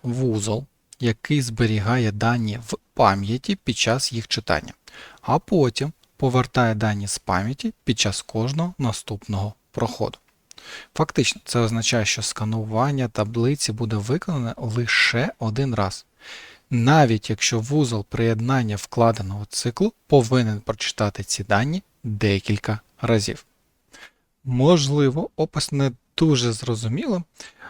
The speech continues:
але ми будемо це розбирати в процесі, і тоді ви зрозумієте, що це означає. І для початку ми підемо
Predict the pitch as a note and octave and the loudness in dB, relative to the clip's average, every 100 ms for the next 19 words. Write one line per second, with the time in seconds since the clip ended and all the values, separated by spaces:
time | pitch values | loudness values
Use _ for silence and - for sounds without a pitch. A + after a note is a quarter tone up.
0 | - - _ _ - C3 C3+ B2+ A#2+ B2+ | -20 -20 _ _ 0 4 4 4 4 2
1 | A#2+ A#2+ A2+ - A2 A2 A2+ A#2 E3+ - | 2 0 -2 -2 -2 -2 -2 0 0 -2
2 | - - G2+ G3+ G3+ - - - A2 C3+ | -4 -4 -2 -4 -4 -6 -6 -4 0 2
3 | A#2+ G#2+ A2+ G#2+ A2 C#3 B2+ B2+ - - | 2 0 -4 -6 0 0 0 -4 -10 -18
4 | - - B2+ A2+ - A2 G#2 G2 G2+ - | -6 0 2 2 0 -2 -2 -4 -6 -6
5 | G2 - _ _ _ _ _ _ _ _ | -8 -10 _ _ _ _ _ _ _ _
6 | _ _ - A2+ G2+ - - - - G#3 | _ _ 0 2 2 -2 -4 -4 -6 -8
7 | - _ _ - A#2+ A#2 - A#2 B2 D3+ | -8 _ _ -6 -2 -2 -4 -4 -2 -2
8 | E3 | -4